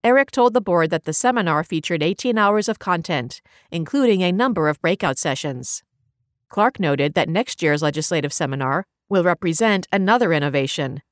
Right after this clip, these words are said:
as A C B expects the twenty twenty-two event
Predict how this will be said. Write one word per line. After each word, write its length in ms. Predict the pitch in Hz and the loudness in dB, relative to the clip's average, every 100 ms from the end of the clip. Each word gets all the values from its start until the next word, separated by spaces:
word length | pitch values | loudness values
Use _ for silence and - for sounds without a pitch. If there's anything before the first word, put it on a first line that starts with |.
| - | -2
as 180 | 175 165 | 0 2
A 140 | 170 | 2
C 240 | 156 175 160 | 2 0 0
B 200 | 202 175 | 2 2
expects 520 | 147 - 254 202 - | 2 2 2 2 0
the 100 | 175 | -6
twenty 320 | - 202 180 | 0 0 0
twenty-two 540 | 165 196 170 160 180 | 0 -2 0 -2 0
event 420 | 156 226 220 180 | 2 4 2 2